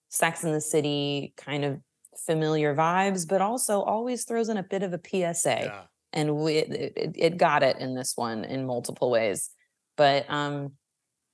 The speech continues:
Speaker 1: I, I, my reaction is there are things that could have really been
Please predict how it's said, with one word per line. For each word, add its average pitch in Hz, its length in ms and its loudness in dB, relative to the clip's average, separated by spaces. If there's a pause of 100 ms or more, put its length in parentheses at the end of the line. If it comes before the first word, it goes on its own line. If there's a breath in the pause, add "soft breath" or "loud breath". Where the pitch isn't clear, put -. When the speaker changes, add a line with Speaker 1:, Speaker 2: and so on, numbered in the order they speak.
(120)
Speaker 1:
I, 185 220 0
I, 175 220 0
my 170 240 2
reaction 170 580 2
is 139 320 -4
there 143 260 -2
are 135 40 -6
things 147 460 -2
that 143 200 -6
could 143 260 -2
have 139 140 -2
really 151 500 -2
been 135 540 -2